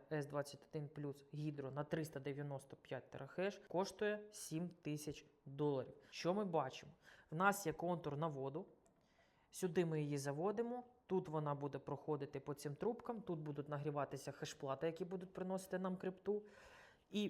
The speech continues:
виводимо теплу воду на басейн, на бойлер, на опалення по дому. Для того, щоб під'єднатися з космосом, нам потрібен буде інтернет. Тут ми його вставимо і тут ми під'єднаємо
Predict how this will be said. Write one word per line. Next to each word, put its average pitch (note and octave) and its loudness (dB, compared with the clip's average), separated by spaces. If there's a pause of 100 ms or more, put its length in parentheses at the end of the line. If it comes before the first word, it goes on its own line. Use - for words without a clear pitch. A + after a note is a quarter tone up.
виводимо G3+ 6
теплу E3 4
воду G3+ 2
на D#3 6
басейн, F3+ 4
на D3+ 6
бойлер, F#3+ 6
на D#3 2
опалення E3+ 4
по E3+ 0
дому. D#3 0 (180)
Для F3 4
того, F3+ 8
щоб D#3 0
під'єднатися E3 2
з D#3 -6
космосом, G3+ 0
нам E3 0
потрібен E3 0
буде D#3 2
інтернет. D#3 0 (240)
Тут F#3+ -2
ми E3 2
його D#3 2
вставимо D#3+ -4 (360)
і D#3 0
тут G#3 4
ми A3 2
під'єднаємо D#3 0